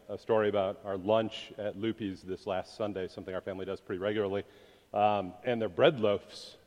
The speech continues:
at Loopy's are amazing. Found out that someone in our office hates the word loaf, like they have a visceral reaction to the word loaf. And someone else said that that word's almost as bad as the word moist. So,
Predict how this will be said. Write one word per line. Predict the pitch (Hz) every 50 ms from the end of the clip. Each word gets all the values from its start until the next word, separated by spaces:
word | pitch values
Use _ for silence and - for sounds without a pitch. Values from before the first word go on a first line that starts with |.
| _ _
at | 107 104 110 104
Loopy's | 113 135 131 - 123 107 92
are | 107 98
amazing. | 92 95 95 110 113 104 90 90 85 - _ _ _ _ _ _ _ _ _ _
Found | 139 143 143 139
out | 135 -
that | - -
someone | 151 147 135 127
in | 120
our | 117 117
office | 120 120 - 113 -
hates | - - - 151 147 - - -
the | -
word | 123 110 131 123 110 92
loaf, | 95 113 127 113 98 - - - - - - - - - _ _ _
like | 127 120 117 110 -
they | - 127 113
have | 123 131 104
a | 117 107
visceral | 92 90 127 131 - - - 127 120 113 110 113
reaction | 101 110 110 110 117 117 113 - - 101 92
to | - 104
the | 87 90
word | 90 98 101 90 85
loaf. | 98 117 120 101 - - - - - - - - - - - - - - -
And | 117 110
someone | - - 135 131 135 135
else | 156 170 -
said | - 143 127 113 98 - - 92
that | 127 123 117 113 113 - -
that | 123 120 131 120
word's | 117 120 117 113 139
almost | 120 120 123 117 -
as | 120 92
bad | - 113 101 104 104
as | 110 104
the | - 104
word | 98 107 110 101 87
moist. | 110 123 165 208 156 98 - - - - - - - - - - - _ _ _ _
So, | - - 151 135 135 123 110